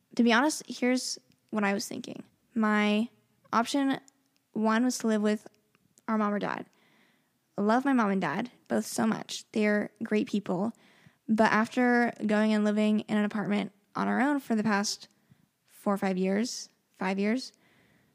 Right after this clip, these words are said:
I didn't really love the idea of moving back with my parents just because I like having my own space. I like being separate.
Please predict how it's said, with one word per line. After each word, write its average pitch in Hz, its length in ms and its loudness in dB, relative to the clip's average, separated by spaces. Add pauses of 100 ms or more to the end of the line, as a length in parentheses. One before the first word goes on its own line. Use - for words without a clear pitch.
(240)
I 247 80 4
didn't 262 240 2
really 262 360 4
love 220 220 2
the 226 100 2
idea 208 220 2
of 214 80 0
moving 208 260 0
back 190 180 0
with 220 120 -2
my 214 100 -2
parents 208 380 -2
just - 140 -12
because 208 440 0 (1160)
I 339 60 0
like 359 140 4
having 330 200 2
my 262 120 4
own 247 120 4
space. 233 500 0 (100)
I 233 60 0
like 233 240 2
being 233 260 2
separate. 247 580 0